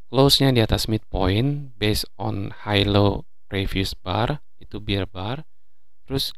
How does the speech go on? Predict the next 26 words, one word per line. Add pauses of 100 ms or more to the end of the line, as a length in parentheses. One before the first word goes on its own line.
create
bull
body, (760)
tail
di
atas
kecil
atau
tidak
ada
sama
sekali. (920)
Terus
lebih
disukai
memiliki
tail
yang
bawah. (960)
Kemudian
ini
ada
lagi,
jadi
ada
berapa